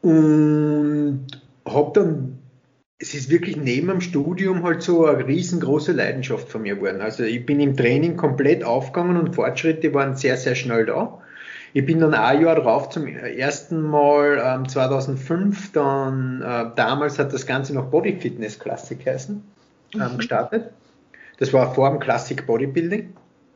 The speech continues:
Speaker 1: Äh, mit, ich glaub, vierundsiebzig oder fünfundsiebzig Kilo. Ein Jahr später dann mit, ähm, vierundachtzig Kilo zum ersten Mal im Classic Bodybuilding.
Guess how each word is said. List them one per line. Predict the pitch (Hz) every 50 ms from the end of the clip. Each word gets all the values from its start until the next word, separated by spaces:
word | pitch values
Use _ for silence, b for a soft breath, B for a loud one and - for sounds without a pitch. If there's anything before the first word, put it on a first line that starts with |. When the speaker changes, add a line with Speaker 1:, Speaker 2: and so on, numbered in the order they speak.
| _ _ _ _ _ _ _ B B B B B B B B B B
Speaker 1:
Äh, | B 123 117 113 110 110 113 113 113 117
mit, | 120 120 120 113 117 -
ich | 113 - -
glaub, | - 127 - - -
vierundsiebzig | - - _ - 143 143 160 160 151 135 - 151 143 - - - 139
oder | 131 120 113
fünfundsiebzig | - - 147 151 151 175 160 - - 170 - - - 165 -
Kilo. | - - 190 185 190 180
Ein | 143 117 127 135 151
Jahr | 160 160
später | 156 160 - - 147 147 147 - 151
dann | 143 147 143 143 139
mit, | 139 131 131 131 131 -
ähm, | 131 131 120 117 117 117 117 113
vierundachtzig | - - 160 180 185 175 160 156 151 147 151 - - - 139 131
Kilo | - - 160 151 147 143 131 127
zum | 135 - 139 120
ersten | - 120 131 127 - - 151
Mal | 143 131 127
im | 120 113
Classic | - 117 107 110 - - 151 139 - -
Bodybuilding. | 156 147 151 160 160 - 175 170 180 196 233 262 285